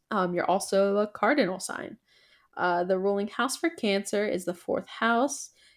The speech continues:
and Cancer is ruled by the moon, the emotional planet. So that's probably why a lot of people say that Cancers are emotional. Um, they can also be sympathetic, moody, persuasive, sweet by nature,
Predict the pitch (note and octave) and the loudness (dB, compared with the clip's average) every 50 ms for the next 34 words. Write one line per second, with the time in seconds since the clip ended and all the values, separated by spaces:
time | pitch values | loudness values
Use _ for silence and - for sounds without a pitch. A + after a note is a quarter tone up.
0 | _ _ _ - G3 G3 F#3 F3+ F3+ F3+ F3+ F3+ F3+ - - - - C4 C#4 D#4 | _ _ _ -2 0 2 2 2 2 2 0 -2 -6 -10 -16 -4 -2 0 0 0
1 | D4+ - G3+ F3+ F3+ G3+ G3+ F#3+ G3+ - F3+ F#3 F#3 F3+ F3+ F3+ - F#3+ F#3 F#3 | -2 0 0 0 0 0 -2 -4 -6 -4 -2 0 0 0 0 -2 -2 -2 -2 -2
2 | F3+ F3 F3+ E3+ E3+ E3 F#3 G#3+ G#3 F#3 G3+ G3+ - G3+ _ _ F#3 F3 - - | -2 -2 -4 -4 -2 -2 -2 -2 -2 -4 -6 -10 -14 -18 _ _ -2 -2 -2 -2
3 | E3+ E3+ E3+ F3 F3+ F3+ - - - - - - - - - - - - _ - | -4 -4 -4 -4 -6 -8 -8 -10 -10 -10 -10 -12 -12 -12 -12 -12 -14 -16 _ -10
4 | - - - F#3 F3+ F3+ G3+ B3 C4 B3+ - - C4 A#3 A3+ A#3 A3+ G#3+ A3 G#3+ | -8 0 2 2 2 4 4 2 2 0 -2 2 2 2 2 2 0 2 2 4
5 | G#3+ G3+ F#3 F3 F3 F3 F3 E3+ - - F3+ E3+ F3 E3+ E3+ F3+ G#3+ - - F#3 | 4 4 4 4 4 4 4 2 2 2 2 4 4 2 2 0 -2 -4 -8 -12
6 | F3+ - - F#3 - - - F#3 E3+ E3 D#3+ D#3+ E3 E3 D#3+ - - - E3 E3 | -10 -6 -6 -6 -6 -4 -4 -2 -2 -2 -2 -2 -2 -4 -4 -6 -8 -6 -6 -6
7 | E3 - - F3 F3 F3+ F3+ - - - G3+ G#3 A#3+ B3+ - - - - - - | -6 -6 -6 -6 -6 -6 -8 -8 -8 -6 -6 -4 -4 -4 -4 -4 -8 -10 -12 -12
8 | - - - C#4 E4+ E4 _ _ _ _ - - - - _ - _ G3 G3+ F#3+ | -8 -4 -2 -2 -2 -4 _ _ _ _ -20 -20 -20 -20 _ -8 _ 0 0 2
9 | F#3 F#3 F3+ F#3 F#3 F3+ - G3+ F3+ F3+ F3+ - - F3+ F#3 F#3 F#3+ - - F#3 | 2 0 0 -2 -2 -2 -2 -2 -2 -2 -2 -2 -4 -2 -2 -6 -6 -4 -4 -4
10 | F#3+ - C#4 C#4 - A3 G3+ G3 F#3+ F#3+ F#3+ F#3+ F#3+ G3+ A3 B3+ - - _ G3 | -2 -4 -4 0 2 2 2 2 2 2 2 2 2 0 -2 -4 -8 -12 _ 0
11 | F#3 F3+ F3+ F3+ F3+ F3+ F#3 F#3+ G3+ A3+ B3+ D4 D4+ D4+ _ - - F3 F3+ - | 2 2 2 2 2 0 -2 -2 -2 -2 -2 -4 -4 -8 _ -8 -6 -6 -6 -6
12 | - F#3 F3+ F3+ F#3 - - G3 G#3 A3 A#3 A#3+ B3+ B3+ B3+ - - - G3 F3 | -6 -4 -6 -4 -6 -6 -4 -4 -2 -2 -2 -2 -4 -4 -2 -4 -2 -2 -2 -4
13 | E3 - E3 D#3+ E3+ F3 F3+ G#3 A#3 C#4+ C#4 - - - C#4+ C#4 C4+ C4+ C4+ C4+ | -2 -4 -6 -6 -4 -6 -4 -2 0 -2 -2 -4 -4 2 4 6 6 8 6 6
14 | C#4 | 4